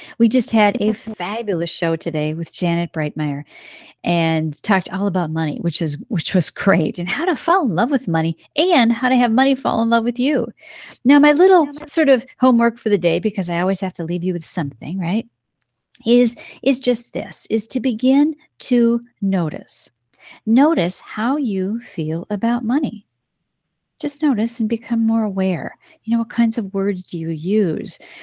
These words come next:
Speaker 1: What feelings come up when it's time to pay your bills or pay the taxes? Or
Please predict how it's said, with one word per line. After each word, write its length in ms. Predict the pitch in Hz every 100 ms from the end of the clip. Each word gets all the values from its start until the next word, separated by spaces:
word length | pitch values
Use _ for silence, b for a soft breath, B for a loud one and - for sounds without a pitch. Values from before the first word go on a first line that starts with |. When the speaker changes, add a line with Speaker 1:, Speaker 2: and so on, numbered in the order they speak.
| B
Speaker 1:
What 100 | 226
feelings 800 | - - 247 262 196 170 - -
come 320 | - 202 156
up 220 | - -
when 160 | 180 175
it's 200 | 175 -
time 320 | - 175 170
to 280 | - 156 165
pay 200 | - 185
your 160 | 170
bills 560 | 156 185 185 165 143 143
or 180 | - 165 B B B
pay 160 | - 180
the 80 | 160
taxes? 880 | - 202 190 - - 156 143 151 -
Or 400 | - 156 -